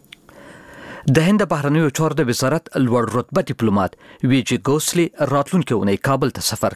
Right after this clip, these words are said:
کوي. هندي رسنیو ویلي دي چې ګوسلي به له افغان ولسمشر او نورو چارواکو سره د افغانستان د روان وضعیت،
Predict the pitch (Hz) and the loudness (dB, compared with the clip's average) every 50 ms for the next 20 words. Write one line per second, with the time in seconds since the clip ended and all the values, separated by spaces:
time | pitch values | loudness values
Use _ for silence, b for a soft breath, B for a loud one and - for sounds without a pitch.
0 | - - 120 107 160 - B B B B B B B B 143 139 135 143 139 151 | -2 -4 -2 -2 -4 -6 B B B B B B B B 2 2 2 2 0 0
1 | - - 151 131 139 143 139 127 110 113 117 123 139 131 180 170 - - - - | 0 -2 -2 0 2 2 2 2 2 2 2 2 0 0 0 -2 -4 -6 -20 -20
2 | - - - 131 110 110 131 139 - - 160 151 135 156 156 143 123 110 - 123 | -8 -4 -2 0 2 2 2 2 2 0 0 0 0 2 0 0 0 -2 -2 -2
3 | 135 120 110 110 113 113 - - 151 160 - 180 185 - - 147 160 196 196 139 | 0 0 2 0 0 0 -2 0 -2 0 2 0 0 2 2 2 2 2 2 2
4 | 107 - 131 113 101 98 98 92 - - 151 - 180 175 180 175 160 - - 131 | 0 -2 -2 -2 0 0 0 -2 -2 -4 -2 0 0 0 2 0 -2 -2 -2 -2
5 | 120 113 - 147 131 120 104 113 104 107 107 107 104 104 107 101 - - 120 131 | -2 -2 -2 -2 0 0 0 0 0 2 2 2 2 2 0 0 0 0 0 0
6 | 151 165 - - | 0 -2 -4 -12